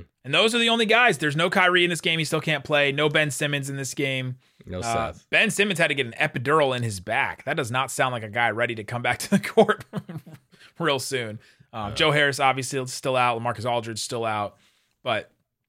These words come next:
Speaker 1: but yeah, the Mavs were like, "Hey, anyone else beat us, we're just gonna put Dorian, and if we're gonna send a quick double,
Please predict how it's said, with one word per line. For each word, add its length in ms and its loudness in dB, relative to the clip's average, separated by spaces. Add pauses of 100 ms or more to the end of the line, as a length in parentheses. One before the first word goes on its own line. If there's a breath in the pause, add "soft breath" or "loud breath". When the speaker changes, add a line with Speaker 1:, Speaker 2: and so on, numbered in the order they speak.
(460)
Speaker 1:
but 120 0
yeah, 220 4
the 100 -4
Mavs 420 2
were 140 0
like, 180 2
"Hey, 220 0
anyone 340 0
else 200 -2
beat 200 0
us, 180 0
we're 100 -8
just 120 -8
gonna 120 -4
put 200 -2
Dorian, 420 0
and 200 -4
if 140 -6
we're 100 -6
gonna 140 -6
send 340 -4
a 60 -4
quick 260 -4
double, 420 0